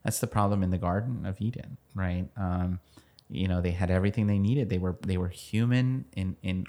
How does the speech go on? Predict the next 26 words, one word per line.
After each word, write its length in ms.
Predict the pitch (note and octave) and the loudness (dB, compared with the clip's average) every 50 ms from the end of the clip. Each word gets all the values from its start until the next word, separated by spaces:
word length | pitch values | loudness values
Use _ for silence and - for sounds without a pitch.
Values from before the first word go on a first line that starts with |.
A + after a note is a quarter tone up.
| - | -4
every 240 | - F#2+ F#2+ G2+ G#2+ | -4 -4 -2 -2 -2
sense 240 | G#2+ - A2 G#2 - | -2 -2 -4 -2 -2
of 60 | G#2+ | -4
the 60 | G2+ | -4
word, 280 | F#2 F#2 F2+ F2+ F2+ F2+ | 0 0 2 2 2 2
and 100 | F2+ F2+ | 0 0
they 80 | F2+ | 0
were, 300 | F2+ F#2 F#2 F#2 F#2 F2+ - - - - - - - | 0 0 0 -2 -2 -4 -8 -12 -20 -20 -20 -16 -4
they 80 | - G2 | -2 0
were 120 | F#2 F#2 | 0 0
fully 380 | F2 - - - A2+ A#2 A#2 G#2+ | 0 -2 -2 -2 0 0 0 -2
satisfied. 760 | - - - E2 E2+ G2 B2 B2 - - - - - - F#2 | -4 -4 -2 0 0 0 0 -2 -4 -6 -10 -8 -8 -4 -2
They 100 | G#2 F#2+ | -2 0
were 220 | F#2 F#2 G2 A2 | 0 0 0 0
satisfied. 720 | G#2 - - F#2+ F#2 A2+ B2 - - - - - - C#3+ - _ _ - - - - _ - - | 0 -2 -2 -2 -2 -2 -4 -6 -8 -12 -14 -14 -14 -14 -16 _ _ -20 -20 -20 -20 _ -4 0
And 100 | G2+ G2 | 2 4
then 80 | G2+ G2+ | 4 4
along 320 | G2+ G2 F#2+ F#2 F#2 F#2+ | 4 6 6 4 4 2
comes 240 | F#2 - G2 F#2+ F#2+ | 2 0 0 0 0
the 80 | B2 A#2+ | -2 -4
serpent 380 | - - F#2+ F2 - F#2+ G2 | -2 0 -2 0 0 0 -2
with 140 | G2 F#2 F#2+ | -2 -2 0
a 60 | G#2 | 0
lie 400 | A#2 B2 G#2+ F#2 F#2 F#2 F2+ G#2 C3 C3+ D#3 - | -2 0 0 -2 -2 -2 -2 -2 -4 -4 -6 -4
that 180 | - G2+ - | -4 -4 -2
says, 460 | - - F#2 F#2 F#2 F#2 F2+ F2+ - | 0 2 2 4 4 2 0 -2 -6